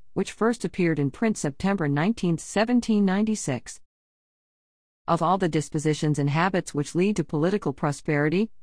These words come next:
religion and morality are indispensable support. Reason and experience both forbid us to expect that national morality can prevail at exclusion of religious principle." Clearly, we have departed in a major way from this.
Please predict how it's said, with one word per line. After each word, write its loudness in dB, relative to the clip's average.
religion 2
and 4
morality 2
are 0
indispensable 0
support. 0
Reason 2
and 2
experience 0
both 0
forbid 0
us -6
to -8
expect -2
that -2
national 2
morality 0
can -2
prevail 0
at -4
exclusion 0
of -4
religious 0
principle." -4
Clearly, 0
we 2
have 2
departed 0
in 2
a 2
major 0
way 0
from -2
this. -4